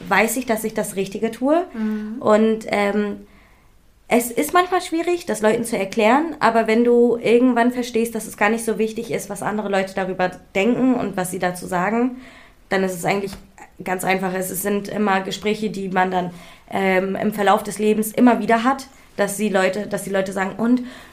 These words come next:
Speaker 1: bereust du irgendwas?" Und dann bin ich so das dreißigste Mal, "Nee, und du?"
Speaker 2: <laughs> "Nee,
Speaker 1: Weißt
Speaker 2: und du?"
Speaker 1: du?
Speaker 2: Das ist
Speaker 1: Es
Speaker 2: eine
Speaker 1: ist
Speaker 2: gute
Speaker 1: immer das
Speaker 2: Frage,
Speaker 1: Gleiche.
Speaker 2: ja. Weil das ist sowas, was ich mich ganz oft frage oder
Speaker 1: Mhm.
Speaker 2: was ich auch,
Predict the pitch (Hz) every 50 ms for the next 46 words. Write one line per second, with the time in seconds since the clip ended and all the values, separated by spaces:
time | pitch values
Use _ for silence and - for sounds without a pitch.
0 | - - 202 - 208 220 247 240 - - - - - 220 220 226 214 214 214 202
1 | 208 208 - - - 208 208 208 202 - - - - - - - 220 208 208 208
2 | 202 - - 220 214 208 202 208 214 202 196 196 - - 196 196 196 202 208 -
3 | - 202 196 190 180 180 185 185 185 185 - - 208 226 247 254 254 254 254 247
4 | 240 - 214 214 233 240 254 269 277 277 - - - - _ - 233 285 - -
5 | - - - - - 277 254 - 294 214 214 247 269 262 302 294 294 330 381 -
6 | - - - - 220 233 262 - 240 254 254 - 240 226 214 196 202 247 254 220
7 | 190 190 196 208 190 180 202 214 214 208 214 214 - - - - - - - 214
8 | 226 254 - - - 294 254 262 254 - 233 220 233 220 220 220 220 214 - -
9 | - 226 - - - - - 208 196 220 240 220 196 190 226 214 220 220 214 226
10 | 233 254 247 - - 214 220